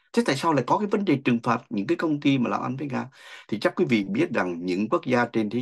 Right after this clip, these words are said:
giới qua cái Đại hội đồng Liên Hợp Quốc đều lên án sự xâm lăng của Nga trắng trợn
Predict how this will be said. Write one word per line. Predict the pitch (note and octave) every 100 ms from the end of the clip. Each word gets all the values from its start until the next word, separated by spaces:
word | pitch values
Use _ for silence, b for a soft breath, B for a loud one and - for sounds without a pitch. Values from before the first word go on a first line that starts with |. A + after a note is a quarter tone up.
| C3+
giới | F3 -
qua | D#3 -
cái | D#3
Đại | G2
hội | -
đồng | E2 E2
Liên | A2+
Hợp | D#2+
Quốc | C#3+ -
đều | A#2 F#2+
lên | F#2 A#2 B2+
án | F#2 A#2+ B B
sự | - G#2+
xâm | F2+ - B2+ B2
lăng | A#2 A2
của | G2
Nga | E2+ G2 G#2 G#2
trắng | - E3 A3
trợn | F#2+